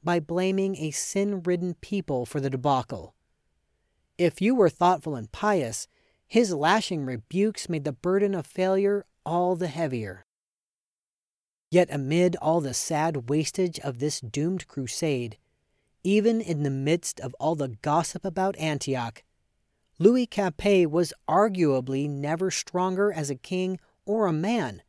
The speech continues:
than after he returned from Damascus. When he had left France for the Holy Land, he was considered putty in the hands of his importuning queen,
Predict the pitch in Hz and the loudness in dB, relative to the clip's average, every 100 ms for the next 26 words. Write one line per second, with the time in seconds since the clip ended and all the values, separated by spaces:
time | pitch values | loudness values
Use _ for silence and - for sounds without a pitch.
0 | _ _ - 180 160 _ 160 175 - 196 | _ _ 0 0 0 _ 0 0 0 -2
1 | 170 180 156 - - 185 135 127 123 170 | -2 -2 -2 -2 -2 0 0 -4 -4 -2
2 | 160 170 175 151 117 - - - - - | -2 -2 0 -2 -2 -6 -6 -8 -8 -12
3 | _ _ _ _ _ _ _ _ _ _ | _ _ _ _ _ _ _ _ _ _
4 | _ _ _ _ 160 151 107 196 185 233 | _ _ _ _ 0 0 0 2 2 2
5 | 208 196 - - 190 180 180 - 190 180 | 2 2 0 -4 0 0 -2 -4 -4 -4
6 | - 185 151 127 117 117 - _ _ _ | 2 2 2 0 -4 -6 -10 _ _ _
7 | _ - 240 220 - 190 170 - 170 151 | _ 0 4 6 4 0 -2 0 2 0
8 | - 180 185 220 208 170 151 120 165 180 | 0 2 2 2 0 -2 -2 -2 -2 -2
9 | 175 143 - 185 190 175 170 170 - 131 | 0 -2 -2 2 2 0 -4 -4 -6 -10
10 | - 175 180 185 - 170 139 120 | -6 -2 0 -2 -2 0 0 -4